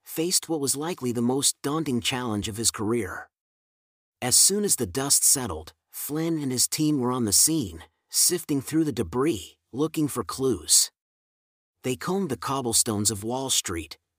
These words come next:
picked through shattered glass, and surveyed the wrecked buildings,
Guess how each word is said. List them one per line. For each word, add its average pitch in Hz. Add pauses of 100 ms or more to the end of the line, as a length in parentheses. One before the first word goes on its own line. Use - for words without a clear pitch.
picked 170
through 127
shattered 123
glass, - (180)
and 127
surveyed 143
the 135
wrecked 135
buildings, 95